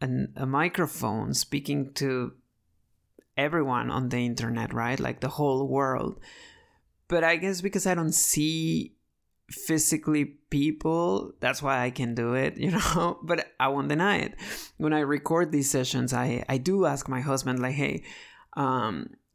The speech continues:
go out for a walk for, like, thirty minutes, or let me close the doors of, like, the whole apartment because I don't <laughs> want you to, to listen to me."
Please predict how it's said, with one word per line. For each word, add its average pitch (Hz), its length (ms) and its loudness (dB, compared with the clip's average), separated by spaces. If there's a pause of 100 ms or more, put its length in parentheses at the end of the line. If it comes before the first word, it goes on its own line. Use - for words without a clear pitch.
go 160 160 4
out 151 220 4
for 190 140 2
a 208 100 4
walk 160 500 2
for, - 260 -4
like, 127 280 -2
thirty 139 220 -2
minutes, 160 680 -2
or 127 560 0
let 139 200 -4
me 147 100 -4
close 175 420 0
the 165 80 0
doors 151 440 2
of, 143 240 -4
like, 127 360 -4
the 143 380 -2
whole 147 460 4
apartment 139 760 0
because 139 380 0
I 127 120 0
don't 139 160 0
<laughs> 131 80 2
want 165 200 2
you 151 120 0
to, 147 420 0
to 160 140 0
listen 185 420 2
to 147 100 0
me." 123 200 0